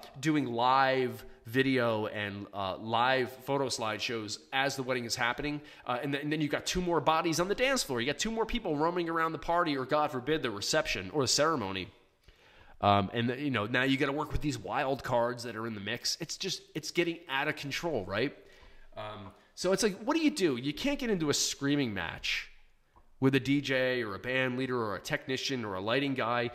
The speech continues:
you know, it's like, what are you gonna do? You, you, you gotta sit there and eat it and try to work around it. And again, the client's not gonna care for the most part unless you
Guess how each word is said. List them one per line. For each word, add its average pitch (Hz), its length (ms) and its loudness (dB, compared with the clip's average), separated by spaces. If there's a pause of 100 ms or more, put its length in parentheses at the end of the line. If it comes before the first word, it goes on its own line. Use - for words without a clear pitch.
(220)
you - 60 -4
know, - 180 -2
it's 349 100 -6
like, 415 120 -6
what 453 120 4
are - 20 -2
you 453 140 -2
gonna 427 320 4
do? - 240 -4
You, 165 160 -2
you, 208 180 -8
you 208 180 -8
gotta 214 260 0
sit 208 200 2
there 208 140 6
and 160 100 4
eat 139 180 6
it 160 160 6
and 147 80 0
try 156 160 4
to 147 80 4
work 127 260 2
around 92 320 -2
it. 104 140 -2
And 233 100 2
again, 135 580 0 (640)
the 180 100 2
client's 180 680 4
not 175 180 2
gonna 175 160 2
care 131 540 2 (260)
for 147 80 0
the 143 100 2
most 139 280 2
part 123 280 0
unless 123 320 -2
you 120 200 -2